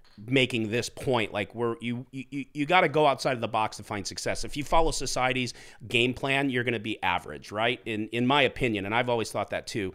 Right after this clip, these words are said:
So I've had somebody recently, um, that's been kind of coming after me, uh, send that around. They've put it on their show. They have a big poster up of it trolling me. But, um, but you're a perfect indi-, indication of that, uh,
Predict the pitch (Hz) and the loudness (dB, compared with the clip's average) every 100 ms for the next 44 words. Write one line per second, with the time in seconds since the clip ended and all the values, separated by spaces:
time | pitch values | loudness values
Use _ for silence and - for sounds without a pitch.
0 | - - - 147 143 139 151 131 151 131 | -10 -16 -4 0 2 2 2 2 -2 -2
1 | 120 120 123 123 101 104 98 - - _ | -2 -2 -4 -4 -4 -4 -4 -8 -16 _
2 | 95 98 87 87 90 104 98 - 104 98 | -2 2 2 2 0 -4 -4 -6 -8 -8
3 | - 104 101 92 - 104 101 101 - 101 | -6 -6 -6 -8 -8 -6 -4 -4 -6 -6
4 | 92 87 82 87 80 60 - - - - | -6 -6 -8 -8 -8 -10 -12 -20 -20 -20
5 | _ - 151 120 107 101 110 107 104 101 | _ -4 -2 0 -2 -2 -2 0 -2 -2
6 | 104 101 101 92 - - 110 104 98 90 | -4 -6 -10 -10 -10 -8 -6 -6 -6 -6
7 | - 131 113 107 104 101 101 92 85 92 | -4 -2 0 0 -2 -6 -6 -6 -8 -10
8 | - 110 - 107 104 107 101 98 - - | -6 -6 -4 -4 -4 0 2 0 -4 -14
9 | - - 127 110 107 104 104 95 87 95 | -16 -8 -2 0 0 0 -2 -2 -4 -4
10 | 90 - 107 92 90 - - - 120 185 | -4 -4 -6 -4 -6 -10 -12 -8 0 4
11 | 214 190 165 139 - 131 117 - - 131 | 4 2 0 -2 -2 -2 -4 -6 -4 -4
12 | 110 131 120 - 98 - 101 95 101 92 | -2 -2 -2 -2 -4 -4 -6 -4 -4 -4
13 | - - 95 82 | -6 -10 -8 -8